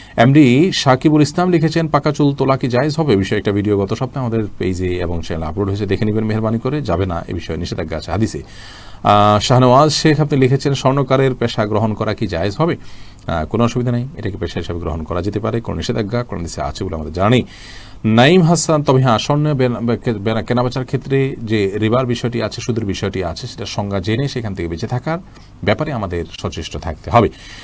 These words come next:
নাইম হাসান ইমন লিখেছেন, পিতামাতা যাতে চিন্তিত না হয় সেজন্য ছোটোখাটো মিথ্যা বলা যাবে কিনা? যেমন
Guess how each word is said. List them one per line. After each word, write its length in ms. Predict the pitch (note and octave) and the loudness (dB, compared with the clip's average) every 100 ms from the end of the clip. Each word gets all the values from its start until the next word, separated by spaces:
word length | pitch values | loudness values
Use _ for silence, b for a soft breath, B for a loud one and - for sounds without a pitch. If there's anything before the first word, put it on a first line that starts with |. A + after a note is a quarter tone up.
| B - | B -2
নাইম 440 | G#2 A#2+ D#3 F3 | 4 6 6 4
হাসান 500 | C3+ D3+ - D3 D3 C#3 | 2 2 2 2 2 2
ইমন 260 | B2+ E3+ | 4 4
লিখেছেন, 440 | C#3+ B2+ B2 A2 G2 | 2 2 2 2 2
পিতামাতা 460 | A2+ A#2 A#2+ C3 | 0 2 2 2
যাতে 320 | A#2+ A#2 A#2 | 0 2 0
চিন্তিত 360 | A2 D#3 D3 A#2+ | 0 -2 -2 -4
না 240 | F2 E2+ | -2 -2
হয় 520 | D2+ F2+ D#2+ E2+ C3+ E3+ - | -2 -2 -2 0 -2 -4 -4
সেজন্য 600 | - F3+ D3+ F2+ A#2 - | -2 -2 -2 -2 -4 -6
ছোটোখাটো 380 | - D3+ C3 B2+ | -6 -2 -2 -2
মিথ্যা 260 | A2 - | -2 -2
বলা 180 | G#2 G2 | 0 2
যাবে 240 | F#2 G#2+ A#2 | 4 4 4
কিনা? 200 | E2+ D#2+ | 0 -2
যেমন 320 | A#2 A#2 A2+ | 0 2 0